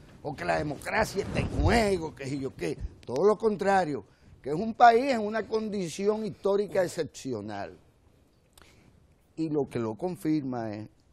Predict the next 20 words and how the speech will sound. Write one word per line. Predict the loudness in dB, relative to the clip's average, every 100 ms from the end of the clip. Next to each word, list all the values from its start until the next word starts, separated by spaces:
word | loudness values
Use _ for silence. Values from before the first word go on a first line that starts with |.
| _ _ _ _ -20 -14
que | -4 -4
es |
un | -4 -8
pueblo | -2 4 6 4 2 -6 -8 -20 -20 -20 -20 -20 -20 _ -20 -20 -20 -20 -20
que | -10 -4 0
ha | 0
votado | 0 -4 0 0 0 -2
excepcionalmente | -4 -10 -10 -8 -4 -4 -4 -6 -6 -8 -8 -12 -16 -18 -20 -10
por | -6 -6
el |
presidente | -8 -12 -12 -10 -10 -10 -12 -14 _ _ -12
Danilo | -10 -8 -10 -10
Medina. | -10 -10 -12 -14 -18 _ _ _ -20 -20 -20 -6
Eso | -2
es | -2
histórico. | -4 0 0 0 -4 -14 -20 _ -20 _ _ _ _ -20 -20 -6
Ni | -6
siquiera | -6 -2 2 4 2
Juan | 4 4 4
Bosch, | 2 2 2 -2